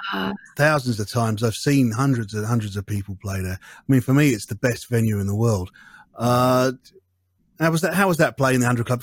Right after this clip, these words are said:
Speaker 2: 'Cause a lot of people go, "Oh, it's, you know, it's, it's, uh, it's a scruffy place. It's, uh, you know, it's"
Speaker 1: Yeah.
Speaker 2: <laughs>
Speaker 1: I know what you're saying.
Speaker 2: But I love it. For me,
Speaker 1: <laughs>
Speaker 2: it's, it's the most perfect
Speaker 1: I
Speaker 2: venue in
Speaker 1: know.
Speaker 2: the world.
Speaker 1: It is, it is nice. It is nice. And it's, it's, it's kind of,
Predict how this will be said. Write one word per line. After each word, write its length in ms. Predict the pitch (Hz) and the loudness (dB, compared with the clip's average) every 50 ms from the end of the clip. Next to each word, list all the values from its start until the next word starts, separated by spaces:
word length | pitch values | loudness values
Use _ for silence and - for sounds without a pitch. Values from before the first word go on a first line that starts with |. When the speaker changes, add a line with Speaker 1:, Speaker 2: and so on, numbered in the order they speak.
| 147 156 - | -6 -10 -4
Speaker 2:
'Cause 140 | - 202 214 | -2 2 2
a 60 | 214 | 4
lot 120 | 214 220 | 4 4
of 80 | 202 160 | 2 4
people 140 | - 156 135 | 2 2 2
go, 240 | 135 139 127 127 131 | 4 2 2 4 4
"Oh, 140 | 127 120 117 | 2 2 2
it's, 300 | 113 104 - - - - 127 | 0 -4 -6 -12 -10 -4 -2
you 60 | 120 | 0
know, 160 | 107 98 98 | 0 2 0
it's, 240 | 104 104 - - 104 | -2 -2 -6 -10 -10
it's, 400 | - - 107 101 - - - - | -8 -6 -6 -6 -6 -8 -4 -2
uh, 240 | 110 101 98 98 101 | -2 0 0 -2 -4
it's 140 | - - - | -4 -8 -10
a 60 | 117 | -8
scruffy 440 | - - - 151 127 - - 117 107 | -8 -4 -2 -2 -2 -2 -4 -8 -8
place. 380 | - - 107 95 95 98 - - | -8 -8 -10 -8 -8 -10 -10 -12
It's, 260 | 107 - - - - | -12 -12 -12 -10 -6
uh, 260 | 107 101 98 95 98 95 | -6 -4 -4 -4 -6 -6
you 80 | 98 104 | -8 -6
know, 220 | 95 92 92 92 | -6 -4 -4 -6
it's" 180 | 90 76 - 240 | -6 -8 -6 -4
Speaker 1:
Yeah. 200 | 254 208 - - - - _ - 151 | -4 -4 -6 -8 -14 -20 _ -12 -8
Speaker 2:
<laughs> 280 | - 131 - 160 - - | -8 -6 -4 -6 -6 -4
Speaker 1:
I 100 | 208 226 | -4 -2
know 160 | 233 262 269 | -2 0 0
what 120 | 262 247 | 0 0
you're 80 | - 240 - - 247 262 | -2 -2 0 2 0 2
saying. 200 | 226 233 233 - - | 2 -2 -4 -4 -6
Speaker 2:
But 240 | 339 349 554 587 - | -4 -2 -2 0 2
I 120 | - 190 202 | 2 2 4
love 340 | 180 175 185 196 180 160 139 | 4 4 2 2 2 0 -4
it. 140 | 127 - | -6 -2
For 80 | - 156 | 0 0
me, 140 | 165 175 175 | 2 4 4
Speaker 1:
<laughs> 60 | 165 | 4
Speaker 2:
it's, 200 | 170 156 - - - - _ _ _ - | 4 2 -2 -8 -18 -20 _ _ _ 0
it's 120 | 175 160 | 0 0
the 60 | - 185 | 2 2
most 260 | 175 170 160 - - | 2 2 0 -2 0
perfect 340 | - 180 170 151 - 156 - | 2 2 2 2 0 0 0
Speaker 1:
I 60 | 339 | 2
Speaker 2:
venue 140 | - - 330 | 4 4 6
in 60 | 294 | 6
Speaker 1:
know. 60 | - | 4
Speaker 2:
the 60 | - 135 | 4 4
world. 280 | 135 127 107 95 90 _ _ _ _ _ _ _ _ _ _ _ _ _ _ _ _ _ _ _ _ - _ - | 2 2 0 -2 -8 _ _ _ _ _ _ _ _ _ _ _ _ _ _ _ _ _ _ _ _ -14 _ -4
Speaker 1:
It 120 | 254 269 | 0 2
is, 240 | 269 262 254 240 - | 2 2 2 0 0
it 140 | - 240 254 | -2 0 0
is 180 | 262 247 247 - | 0 0 0 0
nice. 500 | 233 233 214 196 185 180 185 185 180 - | 0 2 2 0 0 -2 -4 -6 -8 -8
It 120 | - 233 220 | -6 -4 -4
is 140 | 240 226 - | -4 -2 -2
nice. 180 | 226 196 190 | -2 -2 -2
And 100 | 190 214 | -2 -4
it's, 100 | 202 - | -4 -6
it's, 260 | - - - 220 - - - | -6 -6 -6 -6 -8 -8 -12
it's 180 | 285 240 196 | -10 -12 -12
kind 240 | - - - 226 214 | -10 -6 -4 -4 -4
of, 100 | 202 196 | -4 -6